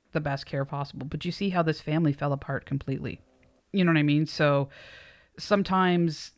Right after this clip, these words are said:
the best decision, decision is to put the child in care where they can get the twenty-four hour care that they deserve and they need.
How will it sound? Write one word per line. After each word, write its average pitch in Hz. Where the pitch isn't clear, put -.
the 175
best 160
decision, 139
decision 143
is 143
to 147
put -
the 165
child 143
in 139
care 185
where 143
they 147
can 143
get 156
the 147
twenty-four 139
hour 131
care 139
that 135
they 131
deserve 139
and 135
they 131
need. 139